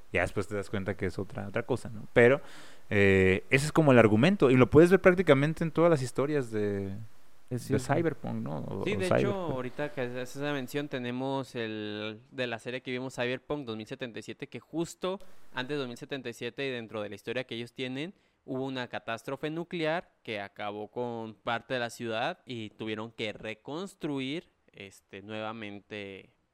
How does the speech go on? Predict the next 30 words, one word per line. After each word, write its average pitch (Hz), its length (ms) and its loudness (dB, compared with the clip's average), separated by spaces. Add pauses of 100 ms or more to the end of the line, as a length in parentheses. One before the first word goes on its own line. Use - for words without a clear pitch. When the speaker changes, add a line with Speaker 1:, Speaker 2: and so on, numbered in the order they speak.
(380)
Speaker 3:
pues, 104 180 -18
todo 101 340 -8
lo 98 180 -14
que - 240 -20
es. - 160 -20 (460)
Se 160 60 -14
destruyó, 180 380 -6
pues, 127 120 -6
con 123 140 -6
nuevo 120 220 -4
gobierno, 151 880 -2 (240)
nuevas 104 320 -6
ideas, 135 480 -4
que 117 80 -10
esto - 180 -12
siempre 110 260 -14
se 117 120 -18
genera 117 420 -4
otra 101 300 -6
catástrofe 107 500 -12
más 98 200 -16
complicada, 123 580 -8
con 113 160 -10
un 110 440 -12
decaimiento 113 560 -8
de 117 80 -4
la 107 80 -10
sociedad, 104 400 -10
como 107 220 -12
que 104 240 -10